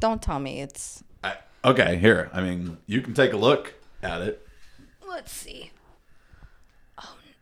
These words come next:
Speaker 1: oh, that looks better, though. It was not a good haircut for her.
Speaker 2: Forgive the, the bangs and booms there as I was flipping my laptop around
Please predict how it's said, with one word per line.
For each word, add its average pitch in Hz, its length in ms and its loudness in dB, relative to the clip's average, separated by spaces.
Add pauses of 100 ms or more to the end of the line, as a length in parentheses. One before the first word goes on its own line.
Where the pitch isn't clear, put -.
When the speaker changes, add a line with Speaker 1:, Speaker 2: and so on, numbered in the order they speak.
(380)
Speaker 1:
oh, 180 560 -4 (500)
that 320 300 6
looks 311 200 2
better, 190 340 2
though. 160 280 -2 (640)
It 247 100 6
was 247 260 8
not 240 320 4
a 220 60 2
good 190 240 0
haircut 143 560 -4
for 147 200 -2
her. 127 280 -2 (1000)
Speaker 2:
Forgive 143 460 6
the, 104 280 2 (100)
the 95 100 0
bangs 92 560 4
and 90 100 -2
booms 92 420 2
there 85 240 2
as 90 140 2
I 87 60 2
was 85 140 0
flipping 87 260 -2
my 85 140 0
laptop 85 460 0
around 82 440 -2